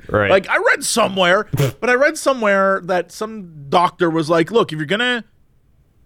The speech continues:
Speaker 2: drink caffeine, don't drink it in the first two hours of waking up because, uh, of, you know, like, the, the coming down off the caffeine will be worse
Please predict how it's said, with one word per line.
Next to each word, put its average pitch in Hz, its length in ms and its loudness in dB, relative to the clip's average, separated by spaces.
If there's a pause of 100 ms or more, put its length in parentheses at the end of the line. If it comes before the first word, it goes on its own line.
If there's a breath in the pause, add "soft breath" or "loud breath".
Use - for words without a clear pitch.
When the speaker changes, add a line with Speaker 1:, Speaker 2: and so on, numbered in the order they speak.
(240)
Speaker 2:
drink 180 380 -2
caffeine, 147 760 -4 (440)
don't 190 360 0
drink 180 380 0
it 165 260 0
in 160 80 -8
the 160 80 -4
first - 420 -2
two 185 140 2
hours 143 300 2
of 113 80 -12
waking 117 320 -10
up 87 160 -20 (560)
because, 143 880 0 (440)
uh, 147 480 4
of, 143 280 0 (200)
you 175 140 -6
know, 156 120 0
like, 139 160 -4 (520)
the, 139 680 2
the 135 320 -4 (800)
coming 190 300 0
down 160 320 2
off 165 160 0
the 180 80 2
caffeine 196 580 -4 (560)
will 175 140 4
be 170 120 2
worse 147 600 -2